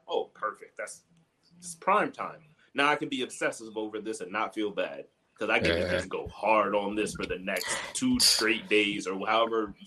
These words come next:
Speaker 1: couple of minutes, second, whatever it is, because it's do or die right here. I gotta focus in on it. And so for the people that also do that or are working or have a bad habit of procrastination,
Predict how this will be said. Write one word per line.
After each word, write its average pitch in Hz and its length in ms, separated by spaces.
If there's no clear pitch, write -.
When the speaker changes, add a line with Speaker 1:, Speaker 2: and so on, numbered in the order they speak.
Speaker 1:
couple 127 280
of 113 80
minutes, 123 440
second, 117 340
whatever 117 380
it 113 100
is, 104 240
because 95 400
it's 107 320
do 131 160
or 120 120
die 101 320
right 98 280
here. 107 240
I 85 200
gotta 90 280
focus - 440
in 76 80
on - 260
it. - 120
And 110 180
so 120 180
for 117 100
the 110 100
people 151 380
that 117 200
also 123 520
do 117 220
that 104 360
or 110 240
are 107 300
working 110 540
or 101 260
have 127 200
a 120 80
bad 107 280
habit 101 260
of - 60
procrastination, 98 880